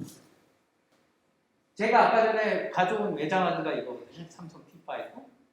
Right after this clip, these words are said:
요게 지금 활성화되면서 요거 하나가 딱 나오고 퍼스널 프로젝트 나오죠. 파일, 파일. 그래서 요 퍼-, 퍼스널 프로젝트에 들어가면은 모든 파일을 다 볼 수가 있어요. 그래서 아까 전에 그 되게 느리게 폴더에서 보기 힘들었던 거 한번 볼게요.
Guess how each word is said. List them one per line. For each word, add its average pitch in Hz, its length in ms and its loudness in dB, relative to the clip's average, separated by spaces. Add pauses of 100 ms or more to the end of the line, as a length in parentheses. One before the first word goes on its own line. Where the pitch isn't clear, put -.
(300)
요게 190 460 2
지금 185 320 -2
활성화되면서 208 720 -2
요거 170 140 -4
하나가 196 300 -4
딱 170 140 -4
나오고 139 320 -6
퍼스널 233 280 -8
프로젝트 180 480 -10
나오죠. 131 420 -10
파일, 123 200 -20 (140)
파일. - 140 -18 (1300)
그래서 190 260 0
요 269 340 4
퍼-, 269 280 4
퍼스널 269 360 4
프로젝트에 254 580 6
들어가면은 196 800 8 (1000)
모든 202 280 4
파일을 208 340 8
다 175 140 2
볼 160 160 2
수가 151 240 2
있어요. 107 280 -6 (280)
그래서 156 160 2
아까 202 240 6
전에 196 380 4
그 165 560 2
되게 165 220 2
느리게 180 640 4
폴더에서 247 480 4
보기 175 280 2
힘들었던 240 540 2
거 165 60 -2
한번 165 300 -6
볼게요. 101 440 -8